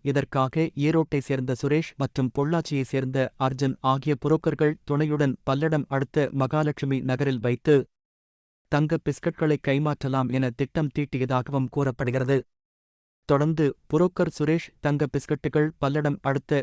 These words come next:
மகாலட்சுமி நகரில் கைமாறப் போவதாக அவரது நண்பரான நாமக்கல்லை சேர்ந்த பிரபல ரவுடி காசிராஜா என்பவருக்கு தெரிவித்துள்ளார். தொடர்ந்து தங்க பிஸ்கட்டுகளை பறித்துச் செல்ல திட்டம் தீட்டிய காசிராஜா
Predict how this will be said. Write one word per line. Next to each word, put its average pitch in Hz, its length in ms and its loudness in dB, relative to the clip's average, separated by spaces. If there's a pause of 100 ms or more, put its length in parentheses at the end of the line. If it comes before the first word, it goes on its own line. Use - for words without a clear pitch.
(180)
மகாலட்சுமி 147 580 0 (160)
நகரில் 139 320 0 (120)
கைமாறப் 151 440 0
போவதாக 131 520 0 (200)
அவரது 131 360 0
நண்பரான 151 580 0
நாமக்கல்லை 131 580 0
சேர்ந்த 131 360 -2
பிரபல 131 280 0 (200)
ரவுடி 139 340 0
காசிராஜா 139 540 -2 (120)
என்பவருக்கு 123 580 -2
தெரிவித்துள்ளார். 127 640 0 (840)
தொடர்ந்து 156 380 4 (180)
தங்க 156 340 2
பிஸ்கட்டுகளை 147 680 0
பறித்துச் 139 360 -2
செல்ல 127 260 -2
திட்டம் 151 340 -2
தீட்டிய 143 340 0 (100)
காசிராஜா 135 540 -2